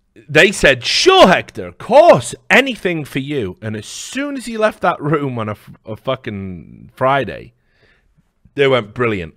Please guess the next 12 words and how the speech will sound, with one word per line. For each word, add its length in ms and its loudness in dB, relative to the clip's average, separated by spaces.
Let's 300 2
fucking, 640 -4
let's 280 0
start 380 -2
getting 200 -8
rid 140 -8
of 60 -12
the 60 -12
players." 480 -14
And 100 -12
they 80 -12
completely 800 -8